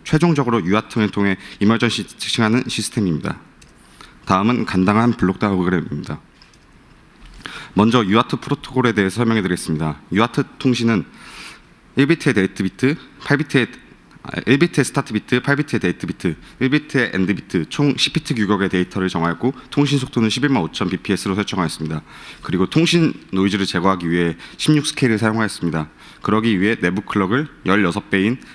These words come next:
백팔십사만 삼천이백 헤르츠로 설정하였습니다. 다음으로 가속도 센서 낙상 감지 알고리즘에 대해 설명해 드리겠습니다. 먼저 가속도 데이터를 오십 헤르츠의 데이터 레이트로 받아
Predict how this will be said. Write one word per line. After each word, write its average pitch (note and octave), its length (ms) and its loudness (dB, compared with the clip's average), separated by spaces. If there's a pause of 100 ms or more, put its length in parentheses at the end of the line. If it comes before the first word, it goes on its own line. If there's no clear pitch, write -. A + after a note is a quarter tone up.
(100)
백팔십사만 G#2+ 760 0
삼천이백 A2 640 0
헤르츠로 A#2 340 -2
설정하였습니다. G#2 720 -2 (1080)
다음으로 A2 420 2
가속도 - 340 -6
센서 G#2+ 540 0 (100)
낙상 A2+ 300 0
감지 G#2+ 240 2
알고리즘에 F#2 420 2
대해 F2 160 2
설명해 G#2+ 320 2
드리겠습니다. D#2+ 640 -2 (540)
먼저 G2+ 520 2 (440)
가속도 C#3 340 2
데이터를 A2+ 420 2
오십 - 280 0
헤르츠의 B2 380 0
데이터 G2 300 0
레이트로 F#2+ 320 0
받아 F2 360 -2